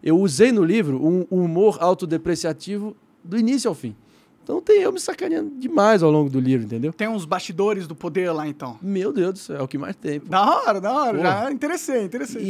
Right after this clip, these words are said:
Speaker 1: E com essa linguagem ultra descritiva, né?
Speaker 2: Uhum.
Speaker 1: E aí eu, eu, eu conto, é, no segundo capítulo, né, eu falo "A vida imita a arte",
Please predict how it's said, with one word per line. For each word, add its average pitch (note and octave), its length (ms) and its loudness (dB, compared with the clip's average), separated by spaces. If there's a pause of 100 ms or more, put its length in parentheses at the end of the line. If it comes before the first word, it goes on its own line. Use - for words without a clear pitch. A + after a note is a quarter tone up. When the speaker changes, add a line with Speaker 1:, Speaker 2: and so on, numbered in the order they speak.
Speaker 1:
E G#3 40 0
com A#3 180 2
essa G#3 280 4
linguagem G3+ 560 2
ultra G#3 340 -6
descritiva, G3 640 -4
né? A#2 120 -8
Speaker 2:
Uhum. F3+ 320 -8 (140)
Speaker 1:
E D#3 80 2
aí F#3 140 8
eu, B3+ 80 2 (160)
eu, F#3 160 2 (100)
eu F3 140 0
conto, D3+ 720 -2 (360)
é, B2 480 -2 (500)
no C3 100 -4
segundo D3+ 320 -4
capítulo, D#3+ 520 -4
né, E3 80 -2
eu D#3 80 -4
falo D3 240 -2
"A C3+ 80 0
vida E3+ 480 -4
imita F#3+ 720 -2
a C#3+ 80 -2
arte", - 480 -6